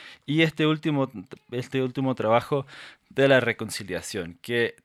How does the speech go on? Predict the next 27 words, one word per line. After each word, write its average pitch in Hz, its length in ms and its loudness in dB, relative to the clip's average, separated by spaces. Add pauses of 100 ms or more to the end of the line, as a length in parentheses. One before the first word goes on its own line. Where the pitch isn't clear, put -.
(200)
todo 147 600 2
el 113 180 -6
trabajo 123 440 0
de 113 100 0
reconciliarnos 120 1080 -2
con 110 240 -4
Dios 156 520 0 (360)
que 107 300 -4
como 104 260 -6
a, 90 240 -2
a 98 180 -8
justo - 320 -14
están 110 300 -10
hablando, 117 560 -4 (400)
que 113 320 -4
eso 117 460 -4
es 120 260 -4
algo 123 260 -2
iniciado 131 720 0
po-, - 180 -10
y, 107 280 -6 (320)
y 113 100 -10
trabajado 127 720 2
por 123 160 -2
el 113 140 -4
Espíritu 120 500 -6
Santo, 120 540 -4